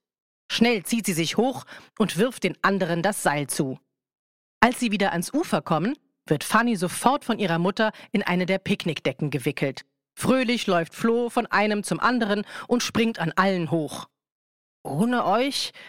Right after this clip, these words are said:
wäre Flo davongetrieben. Sehr mutig, ihr beiden.“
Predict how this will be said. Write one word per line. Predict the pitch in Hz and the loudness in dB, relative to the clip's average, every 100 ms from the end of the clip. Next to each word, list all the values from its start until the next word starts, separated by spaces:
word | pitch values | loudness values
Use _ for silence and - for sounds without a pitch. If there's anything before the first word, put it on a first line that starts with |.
| - | -2
wäre | 180 175 160 | 0 2 -2
Flo | - 208 254 | 0 0 2
davongetrieben. | 196 147 - 240 330 220 - 180 147 123 - _ - | 0 -2 -2 0 0 -2 0 0 0 -4 -6 _ -6
Sehr | 139 180 220 247 247 247 | 0 2 4 2 2 2
mutig, | 240 208 160 170 139 - | 2 0 0 -2 0 0
ihr | 139 | 0
beiden.“ | 147 139 139 135 | 0 0 0 -2